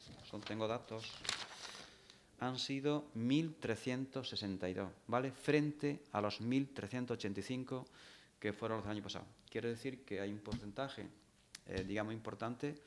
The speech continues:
digamos, ha disminuido, eh,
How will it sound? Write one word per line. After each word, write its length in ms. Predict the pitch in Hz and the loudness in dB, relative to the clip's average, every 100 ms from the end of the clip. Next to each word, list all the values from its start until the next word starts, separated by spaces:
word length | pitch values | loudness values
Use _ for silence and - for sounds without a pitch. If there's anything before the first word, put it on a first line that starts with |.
| - - - | -18 -10 -8
digamos, 320 | - 104 120 131 | 0 0 2 0
ha 60 | 113 | 0
disminuido, 600 | 120 117 120 135 151 170 - - - | 2 2 2 2 0 -2 -12 -18 -6
eh, 600 | 98 95 95 98 95 | -2 0 -2 -2 -4